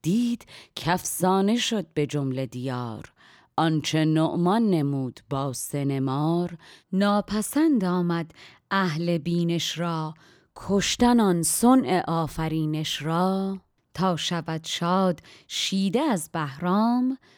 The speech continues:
شهر بابک به شیده داد تمام. بعد بهرام همچین ماله به دست طور در توضیح این بخشش میگه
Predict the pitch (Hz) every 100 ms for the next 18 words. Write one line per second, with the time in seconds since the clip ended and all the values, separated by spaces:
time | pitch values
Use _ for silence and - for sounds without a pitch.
0 | _ _ - - 175 135 160 170 151 160
1 | 170 165 214 262 - - - - - 156
2 | 180 - - 185 190 170 247 226 240 247
3 | 254 254 269 - _ - - 175 170 175
4 | 160 151 170 180 - _ _ _ _ _
5 | _ _ _ 170 247 359 381 208 180 180
6 | 202 254 262 208 165 - 254 269 233 180
7 | 165 160 156 156 151 156 151 - 226 285
8 | 320 320 - - - 170 - 175 170 247
9 | 247 196 165 151 - 226 233 190 165 190
10 | 220 233